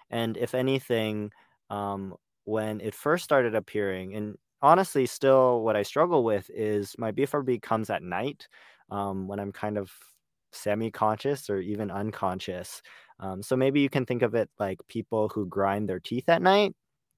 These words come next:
um, to the point where they, like, you know, crack their teeth. Uh, I wouldn't necessarily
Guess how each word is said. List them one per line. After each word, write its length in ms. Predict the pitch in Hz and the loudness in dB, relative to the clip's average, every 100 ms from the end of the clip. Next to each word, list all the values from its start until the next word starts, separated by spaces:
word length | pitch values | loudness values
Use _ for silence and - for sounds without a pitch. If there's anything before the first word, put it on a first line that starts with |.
| _ _ _ _ - | _ _ _ _ -16
um, 260 | 131 110 107 | -6 -4 -4
to 100 | 104 | -4
the 80 | 104 | -4
point 280 | - 104 95 | 0 0 0
where 140 | 98 | -2
they, 180 | 92 95 | -2 -2
like, 380 | 90 85 85 - _ - | -2 -4 -10 -20 _ -10
you 120 | 95 | -8
know, 120 | 87 | -6
crack 380 | - 104 104 - | 4 6 6 0
their 140 | 95 | -6
teeth. 400 | - 113 92 - - - - - | -4 -4 -4 -6 -14 -18 -16 -12
Uh, 300 | - 95 127 - _ _ - | -2 2 2 0 _ _ 2
I 140 | 131 | 4
wouldn't 300 | 139 175 170 | 8 6 6
necessarily 960 | 135 131 135 120 117 110 107 104 101 | 6 4 2 2 4 4 4 2 0